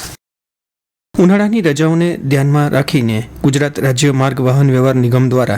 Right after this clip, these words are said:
રાજ્યોના મોટા શહેરોને જોડતી દૈનિક એક હજાર ચારસોથી વધુ અને પ્રવાસન સ્થળો તથા આંતરરાજ્ય મુસાફરી માટે વધારાની બસો દોડાવવામાં આવશે.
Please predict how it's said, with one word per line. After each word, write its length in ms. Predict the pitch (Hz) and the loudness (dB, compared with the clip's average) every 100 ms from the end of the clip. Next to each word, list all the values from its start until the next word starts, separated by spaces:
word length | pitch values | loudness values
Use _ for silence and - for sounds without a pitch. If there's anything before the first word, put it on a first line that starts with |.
| - | -2
રાજ્યોના 400 | 113 117 131 131 | -2 0 0 0
મોટા 260 | 123 127 135 | 0 0 -2
શહેરોને 460 | 135 123 127 131 120 | -2 -2 -2 -2 0
જોડતી 280 | 127 127 117 110 | 0 0 -2 0
દૈનિક 320 | 123 131 135 123 | 0 0 0 -2
એક 120 | 135 | 0
હજાર 180 | 127 131 131 | -2 -2 -2
ચારસોથી 440 | 117 120 127 127 123 | -4 -2 -2 0 0
વધુ 240 | 127 113 113 | 0 0 -2
અને 120 | 117 120 | -2 0
પ્રવાસન 400 | 123 127 147 139 | 0 0 0 0
સ્થળો 240 | - 131 117 | 0 0 0
તથા 200 | 123 127 120 - - - 127 | -2 -2 -4 -8 -12 -4 -2
આંતરરાજ્ય 520 | 135 139 131 123 135 | 0 0 -2 0 0
મુસાફરી 520 | 123 123 123 127 131 | 0 0 -2 0 0
માટે 220 | 131 127 117 | 0 0 -2
વધારાની 420 | 117 127 131 127 | 0 0 0 0
બસો 220 | 113 127 117 | -2 -2 -2
દોડાવવામાં 480 | 113 113 113 123 117 | 0 0 -2 -2 0
આવશે. 300 | 110 - | -2 -2